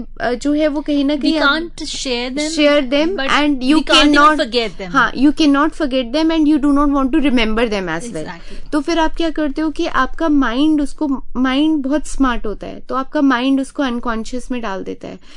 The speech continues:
Speaker 1: लेकिन वो चीज़ remove नहीं हुई है totally।
Speaker 2: हम्म।
Speaker 1: तो वो चीज़ फिर throughout your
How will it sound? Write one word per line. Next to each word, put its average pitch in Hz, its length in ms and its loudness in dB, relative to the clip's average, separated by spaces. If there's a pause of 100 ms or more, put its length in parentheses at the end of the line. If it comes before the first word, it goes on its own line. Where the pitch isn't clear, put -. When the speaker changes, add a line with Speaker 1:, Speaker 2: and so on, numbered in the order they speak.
(220)
Speaker 1:
लेकिन 302 320 0
वो 302 120 0
चीज़ 294 340 -2
remove 254 480 4
नहीं 269 160 4
हुई 220 160 -4
है 190 260 -8 (140)
totally। 202 400 -4
Speaker 2:
हम्म। 202 100 -16 (300)
Speaker 1:
तो 302 80 2
वो 277 260 0
चीज़ 311 280 0
फिर 294 440 -6
throughout 285 760 0
your 254 140 0